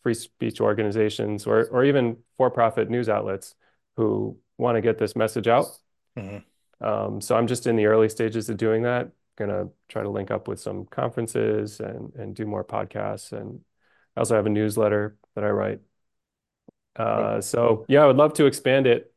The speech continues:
Speaker 1: Um, right now it's limited to Reddit, but I think that's a good case study because Reddit is pretty big. It's last reported over four hundred million monthly active users,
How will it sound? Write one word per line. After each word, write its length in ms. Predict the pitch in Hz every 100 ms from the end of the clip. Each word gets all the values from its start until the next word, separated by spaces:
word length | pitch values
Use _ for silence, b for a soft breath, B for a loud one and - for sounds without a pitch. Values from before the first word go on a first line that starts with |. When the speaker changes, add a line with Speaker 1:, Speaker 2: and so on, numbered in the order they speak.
| -
Speaker 1:
Um, 420 | 113 110 107 104
right 180 | 127 135
now 160 | 127 127
it's 120 | -
limited 360 | 127 120 117
to 80 | 117
Reddit, 360 | 110 135 127 - _ _
but 100 | -
I 40 | 127
think 160 | 175
that's 160 | 175 151
a 60 | 131
good 320 | 135 131 -
case 260 | - 120
study 340 | - - 107 104
because 420 | 101 - 110 104
Reddit 340 | 120 139 143
is 260 | 117 113 - - _ _
pretty 160 | - 196
big. 320 | 131 113 98
It's 320 | - - - - _ _ -
last 500 | 120 - 123 127 -
reported 420 | 117 123 120 117
over 480 | 113 107 110 107 101
four 160 | - 131
hundred 220 | 123 120
million 320 | 117 117 117
monthly 300 | 113 110 113
active 280 | 110 110 107
users, 480 | 107 101 101 101 -